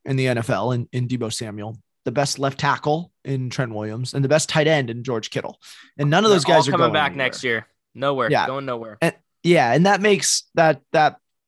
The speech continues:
Speaker 1: puts us in a good position to be optimistic for the future. It also, you know, makes right now more challenge, like, it makes right now a little harder to see that team go down. But yeah, the defense played well. Um, I mean, seventeen to seven going into the fourth quarter. Like, what more could you ask for?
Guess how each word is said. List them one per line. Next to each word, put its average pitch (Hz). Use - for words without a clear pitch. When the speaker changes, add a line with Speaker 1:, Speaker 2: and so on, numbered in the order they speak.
Speaker 1:
puts 185
us 151
in 151
a 147
good 147
position 143
to 135
be 135
optimistic 135
for -
the 117
future. 254
It 156
also, 143
you 143
know, 120
makes 123
right 131
now 120
more 123
challenge, 160
like, 143
it 143
makes 139
right 127
now 123
a 120
little 117
harder 123
to 120
see 117
that 104
team 117
go 110
down. 90
But 139
yeah, 165
the 135
defense 180
played 160
well. 165
Um, 135
I 160
mean, 180
seventeen 214
to 202
seven 175
going 165
into 175
the 156
fourth 170
quarter. -
Like, 143
what 160
more 175
could 160
you 160
ask 196
for? -